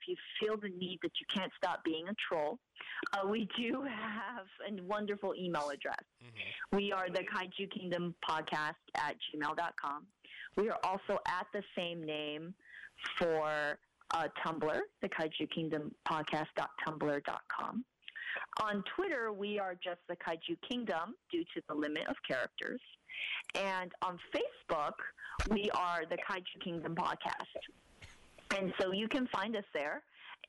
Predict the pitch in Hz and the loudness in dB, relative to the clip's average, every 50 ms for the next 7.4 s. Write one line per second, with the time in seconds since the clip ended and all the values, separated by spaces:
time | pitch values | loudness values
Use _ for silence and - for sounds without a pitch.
0 | 180 190 185 185 170 185 208 196 - 226 185 180 175 170 156 156 - - - - | -2 0 0 0 0 0 0 2 2 2 2 2 2 2 0 0 -2 0 0 2
1 | 302 269 262 262 262 254 254 240 220 - - - 208 175 - - 220 247 240 226 | 2 2 2 0 0 -2 -4 -6 -6 -10 -6 -4 -4 -4 -2 0 0 2 2 2
2 | 226 214 214 208 - _ - 214 180 175 180 180 - 165 - 165 170 165 175 202 | 0 -2 -4 -8 -12 _ -4 -2 -2 -2 -2 -4 -6 -6 -4 -2 -2 0 2 2
3 | 208 202 196 190 190 - - 165 160 - - 185 180 180 - 180 180 175 170 165 | 2 2 2 0 0 -2 -4 -8 -4 -2 0 0 0 0 0 0 0 0 0 0
4 | 160 160 - - - _ _ _ _ _ _ _ _ _ _ - 185 190 180 180 | -2 -4 -8 -14 -20 _ _ _ _ _ _ _ _ _ _ 0 2 2 2 2
5 | 170 165 165 - - 175 175 180 196 220 220 208 208 202 - 185 196 - - 190 | 2 2 2 2 2 0 0 0 0 0 0 0 0 0 0 -2 -2 -2 -2 -2
6 | 196 185 - 165 190 185 - - 180 170 - - 180 175 - - 180 180 - _ | 0 0 0 0 -2 -4 -4 -2 -2 -2 0 -2 -2 -2 -2 -2 -4 -4 -6 _
7 | _ - 226 285 262 185 175 | _ 0 2 4 4 2 2